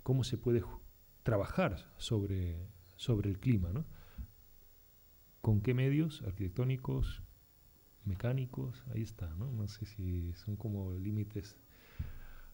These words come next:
no muy claros, ¿no? Pero creo que es, que ahí hay un, un campo también, eh,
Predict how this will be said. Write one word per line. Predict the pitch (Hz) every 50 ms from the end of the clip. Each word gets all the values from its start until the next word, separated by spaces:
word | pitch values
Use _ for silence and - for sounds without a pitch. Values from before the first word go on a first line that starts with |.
| - - - 160
no | 117 110 135
muy | - 139 131
claros, | - 127 135 127 113 95 87 82 -
¿no? | 107 - 113
Pero | 113 101 98 92
creo | 101 107
que | 104 139 143 127 104
es, | 98 92 - - - 160 175 139 117 -
que | - 113 101
ahí | 98 104 113
hay | 127 131 139
un, | 131 123 117 117 110 110 120 123
un | 117 113 110
campo | - 120 123 131 127 - 131 120 113 104 104 - - - - - - - - - -
también, | - 113 107 101 95 107 117 123 123 123 117 113 110 104 101 101 98 95 98 98 95 - 131
eh, | 107 95 92 90 87 87 87 87 87 87